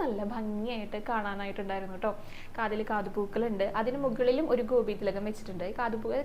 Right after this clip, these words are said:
കമ്മൽ പോലെ തന്നെ രണ്ട് ഗോപി തിലകവും കാതുപൂക്കളും ഒരുമിച്ചാണ് വെച്ചിരിക്കുന്നത്.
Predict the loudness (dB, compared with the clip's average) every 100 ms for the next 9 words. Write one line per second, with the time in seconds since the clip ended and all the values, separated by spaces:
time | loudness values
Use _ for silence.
0 | 0 0 2 4 4 2 0 0 0 0
1 | -2 0 0 0 0 0 0 -2 0 0
2 | 0 -4 -2 2 2 2 -2 0 0 0
3 | -4 -4 -4